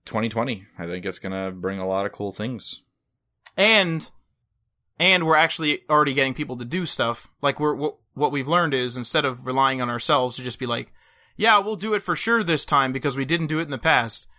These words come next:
Speaker 2: Now we actually put money on the table, pay other people to do stuff like the artist and whatever. And so now we're actually motivated where we're like, "Damn, <laughs> we pay-,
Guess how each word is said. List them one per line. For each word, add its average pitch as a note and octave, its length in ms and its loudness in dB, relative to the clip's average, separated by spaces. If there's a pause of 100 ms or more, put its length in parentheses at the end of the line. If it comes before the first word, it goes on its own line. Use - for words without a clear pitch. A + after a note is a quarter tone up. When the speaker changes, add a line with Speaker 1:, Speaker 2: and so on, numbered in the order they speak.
(200)
Speaker 2:
Now D#3 200 4
we D#3 100 0
actually C#3+ 300 0
put B2+ 160 -2
money D3 240 2
on C3 80 -2
the B2 80 -4
table, A#2 360 -6
pay C#3 200 2
other C3 160 0
people C3 240 -4
to A#2+ 60 -4
do B2 140 -6
stuff B2 280 -2
like A#2+ 140 -4
the B2 120 -4
artist B2 380 0
and B2 100 -6
whatever. A#2 440 -6 (480)
And C3+ 120 -2
so D3+ 80 2
now D3 260 4
we're D3 120 4
actually C3+ 240 2
motivated B2+ 400 2
where A#2 100 -2
we're A#2 60 -2
like, A#2 160 -4
"Damn, A#2+ 360 2 (320)
<laughs> - 320 -2
we F#4 80 2 (280)
pay-, B3+ 140 -2